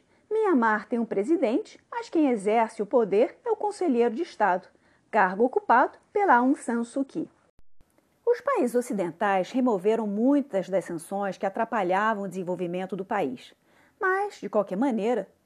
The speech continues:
precisamos compreender que Mianmar não chega a ser uma democracia plena, porque, embora exista um governo civil, na prática,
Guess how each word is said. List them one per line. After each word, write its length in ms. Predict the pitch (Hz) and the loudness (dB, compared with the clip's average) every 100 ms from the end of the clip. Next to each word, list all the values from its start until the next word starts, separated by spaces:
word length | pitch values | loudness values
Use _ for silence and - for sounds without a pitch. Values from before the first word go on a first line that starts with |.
| _ _ - | _ _ -2
precisamos 560 | 415 370 240 196 185 | -2 0 -2 -2 -4
compreender 680 | - 262 247 180 170 196 202 | -2 -2 -2 -6 -2 0 0
que 160 | 240 | 0
Mianmar 580 | 254 233 165 180 190 175 - | 0 0 -2 -4 -4 -6 -4
não 240 | 240 277 | -2 -2
chega 360 | - - 226 202 | -4 -2 -2 -2
a 20 | |
ser 160 | - | -4
uma 140 | 240 220 | -6 -4
democracia 580 | 202 233 214 190 - 247 | -4 -6 -6 -8 -6 -6
plena, 640 | - 180 190 180 160 160 _ _ _ _ | -6 -6 -4 -4 -6 -10 _ _ _ _
porque, 240 | - - | -2 -2
embora 500 | 226 220 185 247 320 | 0 0 2 4 4
exista 360 | 269 180 180 - | 0 -2 -8 -8
um 60 | 180 | -4
governo 400 | 180 202 262 226 | -2 0 -2 -4
civil, 600 | - 185 170 220 190 160 _ _ | -8 -8 -2 0 0 -4 _ _
na 120 | 392 359 | -10 -8
prática, 680 | 190 202 208 190 - 170 | -4 -2 -4 -6 -10 -10